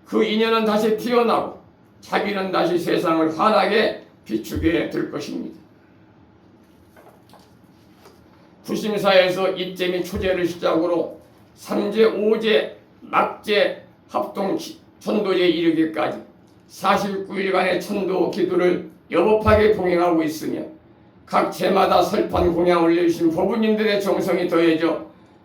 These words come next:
큰 공덕을 이룰 수 있도록 하고 있습니다. 오늘 삼제는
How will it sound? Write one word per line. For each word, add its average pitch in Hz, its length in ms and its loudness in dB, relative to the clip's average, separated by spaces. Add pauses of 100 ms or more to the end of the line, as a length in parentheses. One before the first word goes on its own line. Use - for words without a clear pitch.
(120)
큰 254 340 0
공덕을 190 600 2
이룰 160 200 2
수 143 160 -4
있도록 - 360 -2
하고 - 180 -4
있습니다. - 440 -8 (1040)
오늘 196 320 2
삼제는 185 640 2